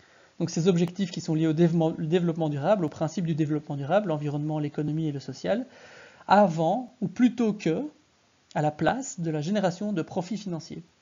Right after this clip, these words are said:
Et qui peut exercer ces activités avec ces objectifs ? Qui peut décider et avoir le contrôle ? Ce sont les personnes physiques, les citoyens,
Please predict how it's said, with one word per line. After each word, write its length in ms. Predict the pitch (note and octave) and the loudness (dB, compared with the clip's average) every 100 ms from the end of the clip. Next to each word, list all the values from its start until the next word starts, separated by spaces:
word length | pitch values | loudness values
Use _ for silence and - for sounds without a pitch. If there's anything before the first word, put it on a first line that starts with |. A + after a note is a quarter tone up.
| _ _ _ _ _ _ | _ _ _ _ _ _
Et 120 | F#3+ | -4
qui 260 | F3+ E4+ B3+ | 0 4 4
peut 320 | - E3 C#3+ C#3+ - - - - - _ _ _ - | 4 -2 -2 -4 -16 -20 -20 -20 -20 _ _ _ 0
exercer 400 | F3 E3+ - F#3 | 2 4 2 0
ces 180 | D#3+ D#3 | 0 0
activités 640 | D3 E3 D#3 - E3+ D#3+ - _ _ _ - | 0 0 -4 -2 -2 -2 -6 _ _ _ 2
avec 220 | - D3+ | 4 4
ces 180 | - G#3+ | 4 2
objectifs ? 580 | E3+ C#3 - A3 C4+ - _ | 2 0 -4 -6 -6 -10 _
Qui 140 | - | 0
peut 160 | C4 F3+ | 2 2
décider 560 | E3+ G#3 F3+ E3+ F#3 E3 | 2 0 0 0 0 0
et 120 | D3+ | 0
avoir 180 | D3+ G3+ | 2 0
le 80 | G3+ | 0
contrôle ? 560 | D#3 C#3 - E3+ A#3+ - _ _ | -2 -6 -4 -4 -4 -8 _ _
Ce 100 | - | -6
sont 180 | F3 E3 | -2 0
les 80 | D#3 | 2
personnes 320 | E3+ - G3+ | 2 0 0
physiques, 400 | F3 D3 D#3+ G3+ F3 | -2 -4 -4 -6 -8
les 80 | E3+ | -8
citoyens, 440 | - D3+ C3 C3 | -6 -2 -2 -2